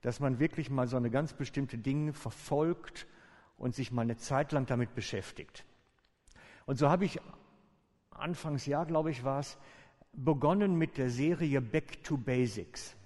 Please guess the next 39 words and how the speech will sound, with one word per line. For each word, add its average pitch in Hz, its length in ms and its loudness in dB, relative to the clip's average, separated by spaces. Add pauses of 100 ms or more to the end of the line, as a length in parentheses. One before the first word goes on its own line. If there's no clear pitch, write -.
(600)
hieß - 300 -6
die. - 260 -14
Also 104 180 -10
zurück - 460 -2
zu - 200 -4
den 120 220 2
Wurzeln, 196 560 0 (540)
weil 139 100 6
ich 143 140 4
habe 147 100 0
festgestellt, 165 760 -2 (320)
wir 147 180 4
sind 156 420 0 (1000)
ein 147 160 0
so 175 220 2
gemischter 156 680 2
Haufe 175 400 0
mit 131 260 0
so 170 140 0
verschiedenen 165 680 -2
Hintergründen. 131 1120 0 (500)
Es 120 280 -4
wäre 135 260 4
hilfreich, 147 920 0 (460)
wenn 131 240 2
wir 151 140 2
uns - 180 -2
mal 131 160 2
so 139 100 -4
über 127 140 0
die 123 80 -2
grundlegenden 139 1000 2
Dinge, 151 360 2
was 127 200 -4
wir 123 80 -4
glauben, 131 500 -2
gemeinsam 139 680 0
Gedanken 113 500 -2
machen. - 260 -12